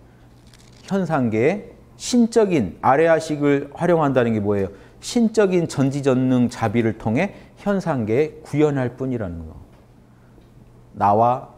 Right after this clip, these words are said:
남에게, 에고와 대상의 세계에 끝없이 육바라밀을 구현할 뿐 다른 목-, 인생의 목적이 사라진 거예요. 인생의 목적이 육바라밀의 구현밖에 없는 거예요.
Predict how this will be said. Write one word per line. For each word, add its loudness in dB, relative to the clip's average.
남에게, -4
에고와 0
대상의 -2
세계에 -2
끝없이 -6
육바라밀을 -2
구현할 -2
뿐 -4
다른 0
목-, -4
인생의 0
목적이 -2
사라진 -6
거예요. -16
인생의 0
목적이 -2
육바라밀의 0
구현밖에 -2
없는 -2
거예요. -16